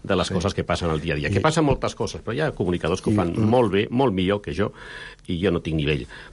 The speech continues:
Speaker 1: Per
Speaker 2: I
Speaker 1: tant, em quedo jo amb la ràdio tranquil·la i per parlar del vi.
Speaker 2: Molt bé.
Speaker 1: Gràcies, Toni.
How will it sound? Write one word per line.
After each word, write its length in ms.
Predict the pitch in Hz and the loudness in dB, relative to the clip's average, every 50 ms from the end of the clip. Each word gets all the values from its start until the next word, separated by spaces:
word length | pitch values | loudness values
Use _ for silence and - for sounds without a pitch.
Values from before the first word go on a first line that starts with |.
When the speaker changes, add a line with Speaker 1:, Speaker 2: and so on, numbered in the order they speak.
| - | -2
Speaker 1:
Per 100 | - 101 87 | 0 2 2
Speaker 2:
I 40 | |
Speaker 1:
tant, 120 | 101 107 107 | 4 4 4
em 100 | 95 87 | 2 2
quedo 200 | - 113 98 92 87 | 2 2 2 2 2
jo 120 | 82 92 | 2 2
amb 100 | 87 87 | 2 2
la 80 | 87 80 | 2 2
ràdio 200 | 85 85 82 82 | 2 2 0 2
tranquil·la 340 | - 78 80 - 95 98 | 2 2 2 4 4 2
i 40 | 101 | 2
per 180 | 101 - 87 78 | 2 0 -2 -2
parlar 220 | - 73 73 78 | -2 -2 -2 -2
del 100 | 71 65 | -2 -2
vi. 160 | - - - - - - - - | -4 -6 -10 -10 -14 -12 -6 -2
Speaker 2:
Molt 240 | 113 110 107 101 104 | 0 2 2 2 2
bé. 160 | 101 101 98 - - - - - - | 2 0 -2 -4 -8 -16 -18 -6 0
Speaker 1:
Gràcies, 320 | - - 113 107 - - 113 | 2 4 4 4 4 2 0
Toni. 220 | 113 98 90 76 | 0 0 -2 -2